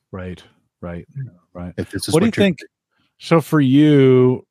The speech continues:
Speaker 1: being able to run that test right there in the mo-, in the moment and say, "Hey, this is what it's showing."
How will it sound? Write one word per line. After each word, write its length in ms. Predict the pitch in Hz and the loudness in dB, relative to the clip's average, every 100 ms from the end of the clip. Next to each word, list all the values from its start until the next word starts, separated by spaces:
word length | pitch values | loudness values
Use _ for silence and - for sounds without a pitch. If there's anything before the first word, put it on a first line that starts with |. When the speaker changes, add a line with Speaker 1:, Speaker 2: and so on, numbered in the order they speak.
| 110 | -4
Speaker 1:
being 360 | 120 135 127 120 | 0 0 0 2
able 260 | 120 117 | 2 2
to 100 | 110 | 0
run 300 | 101 110 110 | 0 -2 -2
that 260 | 104 90 _ | -6 -10 _
test 540 | - 104 82 - - - - _ _ _ _ | -10 -8 -8 -14 -20 -20 -20 _ _ _ _
right 280 | 104 107 101 | -2 -2 0
there 180 | 110 98 | -2 -4
in 80 | 92 | -6
the 80 | |
mo-, 240 | 87 90 - | -4 -6 -4
in 320 | 113 104 113 | -6 0 0
the 80 | 101 | 0
moment 420 | 87 87 85 82 - | -2 -6 -8 -10 -6
and 300 | 107 95 90 | -4 -4 -6
say, 260 | - 98 90 | -2 -2 0
"Hey, 360 | 110 98 90 _ _ _ _ _ - | 0 0 -2 _ _ _ _ _ -2
this 220 | 135 - | -2 0
is 120 | 110 | -4
what 160 | 104 110 | -2 -6
it's 120 | 92 | -6
showing." 260 | - 98 | -6 -6